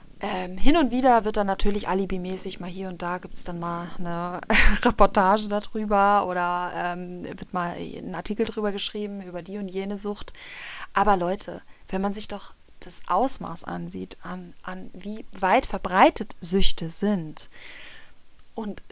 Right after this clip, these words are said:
das dann im Verhältnis setzt zu dem, was da passiert, also d-, wie wenig darauf aufmerksam gemacht wird, ist, Leute, ehrlich. Und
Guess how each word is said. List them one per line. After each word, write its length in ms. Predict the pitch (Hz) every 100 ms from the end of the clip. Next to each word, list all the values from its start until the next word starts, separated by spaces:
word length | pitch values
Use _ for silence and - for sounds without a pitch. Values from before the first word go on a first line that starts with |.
| -
das 220 | 226 247
dann 140 | 226
im 80 | 196
Verhältnis 420 | - 196 240 208
setzt 260 | 185 180 -
zu 100 | 170
dem, 540 | - 220 240 180 95 - - - -
was 360 | 175 190 180 -
da 200 | 170 175
passiert, 500 | - 196 - 269 311 -
also 160 | 190 175 - - - - -
d-, 360 | 131 - - - -
wie 200 | 180 196
wenig 220 | 208 208
darauf 240 | 208 175 175
aufmerksam 480 | 262 262 185 185 175
gemacht 380 | 175 165 -
wird, 100 | 175
ist, 320 | - 170 - 180
Leute, 240 | 202 208
ehrlich. 420 | - 220 208 - - - - - - -
Und 220 | 220 220